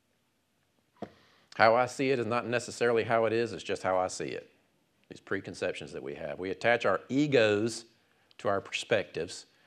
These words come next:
and the ego always needs to be right. The ego preserves its, its self, the need to be right. The heart preserves your identity.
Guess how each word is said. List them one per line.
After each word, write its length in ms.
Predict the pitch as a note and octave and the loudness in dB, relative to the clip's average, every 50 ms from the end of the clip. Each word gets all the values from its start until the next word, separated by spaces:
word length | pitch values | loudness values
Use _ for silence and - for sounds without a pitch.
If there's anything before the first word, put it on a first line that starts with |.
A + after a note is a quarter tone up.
| _ _ _ _ - | _ _ _ _ -10
and 140 | - F#2+ G2 | -8 -8 -6
the 100 | G2+ - | -2 0
ego 340 | B2+ C#3+ D3+ C#3 A#2+ A2 | 2 4 6 6 6 8
always 420 | G2+ G2+ A2+ A#2+ B2+ C3 C3 B2+ B2 | 8 6 6 6 6 6 4 2 2
needs 280 | B2 B2+ C3 B2 - - | 0 -2 -2 -2 -4 -4
to 60 | B2+ | -2
be 140 | A2+ A#2+ A#2 | 0 0 2
right. 380 | A#2 A2 G#2 G#2 F#2+ D#2+ - | 2 2 2 2 2 0 -2
The 100 | - F2+ | -6 -8
ego 460 | - - A#2 C3+ D3+ D3 C#3+ C#3 C3+ A#2 | -4 -2 0 2 6 8 8 8 8 6
preserves 1000 | - - B2+ A2+ G2 F#2+ A2 A2+ A2+ G#2+ G2+ F#2 E2+ E2 E2 - - - - - _ _ _ _ _ _ _ _ _ _ _ _ _ _ _ _ _ _ _ _ _ _ _ | 2 0 0 0 2 6 6 8 8 8 6 4 2 0 -4 -8 -10 -12 -14 -18 _ _ _ _ _ _ _ _ _ _ _ _ _ _ _ _ _ _ _ _ _ _ _
its, 300 | - A2+ G#2 - - - - | -4 -4 -4 -4 -8 -8 -6
its 360 | G#2+ G2+ - - - - - _ _ _ _ _ _ _ _ _ _ _ _ | -6 -6 -6 -8 -12 -12 -14 _ _ _ _ _ _ _ _ _ _ _ _
self, 680 | - - - - - A2 F#2+ C#2 - - - - - - _ _ _ _ _ _ _ _ _ _ _ _ _ _ - | -10 -8 -4 2 2 2 4 2 0 -4 -10 -18 -20 -20 _ _ _ _ _ _ _ _ _ _ _ _ _ _ -8
the 100 | G2+ G2 | -8 -6
need 300 | G2 G#2 G#2+ G#2+ G#2 - | -4 -2 -2 -2 -2 -4
to 80 | G#2+ | -4
be 160 | F2+ G2 F#2 | -4 -4 -4
right. 380 | F2+ F#2+ F#2+ F#2+ F#2 D#2+ - - | 0 2 2 2 2 2 0 -4
The 100 | F2+ D#2+ | -6 -6
heart 480 | - - - D#3 F3+ C#3 A2+ G#2+ - - - _ - | -2 2 4 6 6 6 4 2 -2 -8 -20 _ -8
preserves 680 | - G#2 F#2+ F#2 G2 F#2+ F2+ F2+ F2+ E2+ E2 - - - _ _ _ _ _ _ - | -6 -6 -4 -2 -2 -2 -2 -2 -4 -6 -10 -12 -16 -18 _ _ _ _ _ _ -8
your 160 | G#2 G2 F2 | -4 -4 -4
identity. 640 | E2 E2 G2+ F#2+ E2+ - F2+ - - B1+ G#1+ - | -4 -4 -6 -6 -6 -8 -12 -14 -14 -16 -16 -16